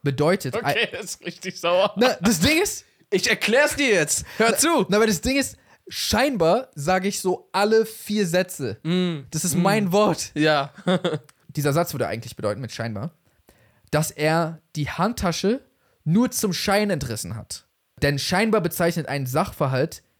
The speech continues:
Speaker 1: der nur zum Schein und nicht wirklich eingetreten ist. Wenn ein Sachverhalt augenscheinlich eingetreten ist, aber noch keine endgültige Beweise vorliegen,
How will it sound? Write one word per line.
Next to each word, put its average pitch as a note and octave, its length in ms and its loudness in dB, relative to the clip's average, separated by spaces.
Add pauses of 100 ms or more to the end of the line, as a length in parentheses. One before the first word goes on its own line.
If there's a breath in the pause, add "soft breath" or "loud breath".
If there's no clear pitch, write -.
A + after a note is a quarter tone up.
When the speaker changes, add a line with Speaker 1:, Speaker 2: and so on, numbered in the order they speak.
(320)
Speaker 1:
der C3 220 2
nur D#3+ 200 2
zum D3+ 160 -4
Schein F3 420 0
und D#3+ 260 -6
nicht F3 320 -2
wirklich F3+ 420 0
eingetreten G#2+ 520 -6
ist. - 320 -12 (160)
Wenn C#3+ 220 0
ein D3 120 0
Sachverhalt E3 480 0 (140)
augenscheinlich A#3+ 840 0
eingetreten A#3+ 540 -2
ist, - 240 -6 (120)
aber C#3+ 240 0
noch C#3+ 160 -2
keine D#3+ 280 0
endgültige D3+ 500 -2
Beweise C3+ 420 -2
vorliegen, G3+ 520 -2